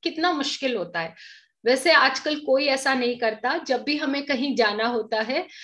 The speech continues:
हम Google में पूरा डिटेल निकालते हैं, टेम्परेचर, कहाँ जाए, क्या करें, everything these days is very planned। So this is about our life, हमारी जिंदगी, हम उसको बेपरवाह कैसे जिएं,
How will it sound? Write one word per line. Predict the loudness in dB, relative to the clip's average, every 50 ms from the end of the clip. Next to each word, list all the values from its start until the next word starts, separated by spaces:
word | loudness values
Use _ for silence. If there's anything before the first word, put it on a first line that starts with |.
| -18 -18 -18 -18 _ 0
हम | 2 2 4 2 2 2
Google | 2 0 0 4 4 4 4 6
में | 4 4 2 2 2
पूरा | 2 4 4 6 6 6 6
डिटेल | 6 4 4 4 4 2 2 2 2 2
निकालते | 0 -2 0 0 2 2 2 0 0 -2
हैं, | -2 0 -2 -4 -4
टेम्परेचर, | -2 -2 -2 -2 -2 0 2 2 2 2 -2 -4 -2 -2 -2 -2 -2
कहाँ | -2 -2 0 2 2 2 4
जाए, | 4 4 4 4 4 4 0
क्या | -2 -2 0 2 2 2
करें, | 2 -2 -4 -2 -2 0
everything | 0 -2 0 0 -2 -2 -2 -2 -4 -4 -4 -4 -4 -6
these | -6 -6 -6 -6 -6 -4
days | -2 -2 -2 -4 -6 -8 -8
is | -4 2 2 4
very | 4 4 2 0 -2 -4 -4
planned। | -2 0 0 0 0 -2 -6 -12 -18 -20 _ _ _ _ _ _ _ _ -20 -20 -20 -20 _ _ -10
So | -8 -4 0 0 2 2 2 0 0 -2
this | -2 -2 -2 -2
is | -4 -4 -4 -6 -8 -4 -2
about | 0 0 0 0 2 4 4 4 4 2 -2 -6 -8 -4 -2
our | 0 0 -2 -2 -4
life, | -4 -4 -4 -6 -10 -16 -20 -20 _ -6
हमारी | -4 -2 0 0 0 2 4 4 2
जिंदगी, | 2 2 -2 -4 -4 -2 0 2 2 2 0 -2 -4 -4 -6 -6 -8 -12 -12 -12 -14 -14 -16 -16 -4 0
हम | 2 2 4
उसको | 2 2 0 -2 -2 -2 -2 0
बेपरवाह | 0 0 0 0 0 0 0 2 2 2 2 0 0
कैसे | 0 -2 -2 -2 -2 -4 -4 -6 -4 -4
जिएं, | -4 -4 -6 -8 -10 -12 -16 -18 -20